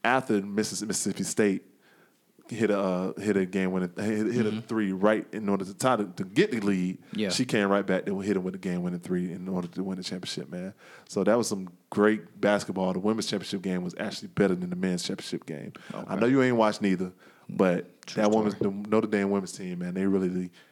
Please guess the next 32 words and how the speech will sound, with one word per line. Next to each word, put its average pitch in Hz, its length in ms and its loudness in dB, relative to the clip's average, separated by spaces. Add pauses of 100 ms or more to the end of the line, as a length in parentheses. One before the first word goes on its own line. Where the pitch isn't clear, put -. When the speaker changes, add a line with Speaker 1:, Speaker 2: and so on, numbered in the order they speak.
(280)
Speaker 1:
did 92 240 2
their 90 120 2
damn 87 260 -2
thing, 90 260 -4
man. 87 280 -4 (360)
But 98 300 2 (180)
moving 117 220 2
on 107 140 4
to - 100 -2
the 104 100 -4
N 101 80 -2
C 104 120 -2
double 95 260 2
A's 92 180 0
men's 98 300 2
championship, 92 440 -4
man, 90 200 -4
it 90 80 -4
was 90 100 -6
Villanova 98 640 2
versus 92 380 -6
Michigan, 92 420 -4 (480)
and 95 100 -6
Villanova 95 400 0
came 92 240 -2
on 90 120 0
top. 90 500 -2
Speaker 2:
Okay. 90 240 -6
Speaker 1:
Where 92 140 2
they 92 100 4
had 90 240 0
Dante 92 520 -2